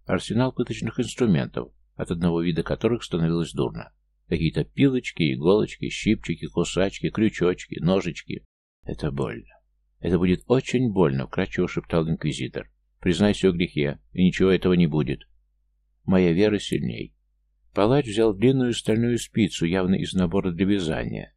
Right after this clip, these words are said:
и приставил ее к левой руке, а потом надавил. Холодная сталь медленно начала погружаться в плоть, пронзая кожу, мышцы, погружаясь все глубже по направлению к кости. Адам закричал от боли: «Покайся!»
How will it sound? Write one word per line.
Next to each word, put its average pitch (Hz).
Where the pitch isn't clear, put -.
и -
приставил 127
ее 117
к -
левой 101
руке, 101
а -
потом 92
надавил. 69
Холодная 87
сталь 104
медленно 110
начала 98
погружаться 90
в -
плоть, -
пронзая 87
кожу, 90
мышцы, 82
погружаясь 85
все -
глубже 101
по 87
направлению 82
к -
кости. -
Адам 104
закричал 87
от 76
боли: 64
«Покайся!» 76